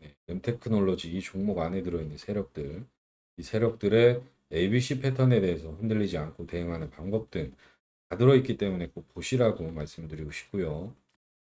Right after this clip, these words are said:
손절가, 예, 목표가, 비중 등 다 집약적으로 넣어놨으니까 받아서 그대로만 따라하시면 되십니다. 예, 정말 세부적이고 디테일하게 작성을 해놓았기 때문에,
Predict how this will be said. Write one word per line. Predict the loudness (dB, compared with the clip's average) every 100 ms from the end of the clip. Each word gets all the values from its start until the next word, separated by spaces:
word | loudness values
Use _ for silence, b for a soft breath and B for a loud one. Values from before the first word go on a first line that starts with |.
| _
손절가, | 0 4 4 4 2 4 4
예, | 0
목표가, | -2 -6 -6 -2 -2 0 -2
비중 | -6 -6 -6 -4
등 | -6
다 | -6 -8
집약적으로 | -12 0 0 2 0 0
넣어놨으니까 | -2 -2 -4 -6 -14 -20 _
받아서 | -4 -4 -4 -14 _ _ _ _
그대로만 | _ 0 2 0
따라하시면 | -4 -4 -4 -6 -12 -12
되십니다. | -12 -10 -14 -16 _ _ _ _ _ _
예, | -8
정말 | -4 0 0 -2
세부적이고 | -6 -4 -4 0 2 2 0
디테일하게 | -6 -8 0 4 4 2
작성을 | -4 -8 -8 -6
해놓았기 | -4 -2 -4 -6
때문에, | -10 -6 -2 -2 -2